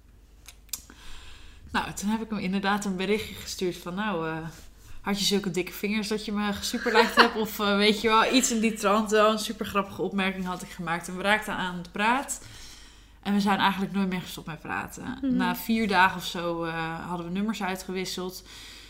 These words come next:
Speaker 1: En we raakten gewoon niet uitgepraat. Het was, het was gewoon, ja, ik weet niet. Alles was leuk om te bespreken. En het ging gewoon, het liep gewoon heel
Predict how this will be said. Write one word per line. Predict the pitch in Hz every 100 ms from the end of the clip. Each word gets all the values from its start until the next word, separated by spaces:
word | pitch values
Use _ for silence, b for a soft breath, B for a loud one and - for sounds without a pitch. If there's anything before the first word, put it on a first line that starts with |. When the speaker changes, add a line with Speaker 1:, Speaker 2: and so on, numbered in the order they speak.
| B B -
Speaker 1:
En | 196 196 - 185
we | 208
raakten | 208 240 254 247
gewoon | - 202 190
niet | 208 247 -
uitgepraat. | 165 160 - - 160 156 156 - - -
Het | - 190
was, | 220 202 - -
het | 190
was | 196 202 202
gewoon, | - 190 185 180 180 175 B B B B -
ja, | 233 214
ik | 170
weet | 175 208
niet. | 233 220 -
Alles | 240 247 190
was | 175
leuk | 170 208 214
om | 214
te | 208
bespreken. | 196 196 185 175 175 180
En | 180
het | 175
ging | - 180 -
gewoon, | 165 165 170 165 -
het | 180 151
liep | 180 202
gewoon | - 240 220 196
heel | 190 185 170